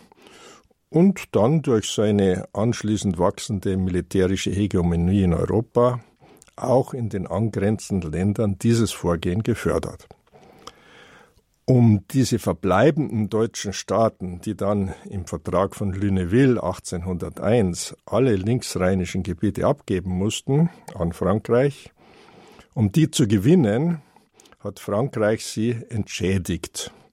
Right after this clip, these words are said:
Dazu wurden alle kirchlichen Herrschaften und Benefizien wie die Reichsbistümer, die Fürstabteien und sonstiger Landbesitz aufgelöst. Die Königreiche,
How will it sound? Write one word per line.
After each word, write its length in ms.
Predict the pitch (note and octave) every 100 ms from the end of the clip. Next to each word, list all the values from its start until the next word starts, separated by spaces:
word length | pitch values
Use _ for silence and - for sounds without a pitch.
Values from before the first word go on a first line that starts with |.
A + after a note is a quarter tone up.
| _ - - _ _
Dazu 360 | G2 - - A#2
wurden 280 | B2+ A#2+
alle 260 | - G2+ C3
kirchlichen 560 | - B2 A#2+ A2+ F#2+ F2+
Herrschaften 640 | F2 G#2+ - A2 - -
und 160 | F#2+ E2
Benefizien 920 | F2+ E2+ - G#2+ - - A#2 A2+ F#2+
wie 100 | F#2
die 140 | F2
Reichsbistümer, 880 | - F#2 G#2+ - - G2 - G2 G2
die 140 | F2+ -
Fürstabteien 1120 | - A#2+ - - F#2 - F#2+ F#2 G2 G2+ G#2 - - - - - - _
und 180 | D#3+ A#2
sonstiger 640 | - A#2+ C3 - A2 F#2
Landbesitz 880 | E2+ G#2 - _ A2 - A2 - -
aufgelöst. 1200 | - G2 A2+ - - B2+ C3+ E3+ F3 - - - - - _ _ _ - - - - _ _ -
Die 100 | F#2+
Königreiche, 1000 | - C3+ C#3+ A#2 G#2+ B2 B2+ B2+ A#2+ A2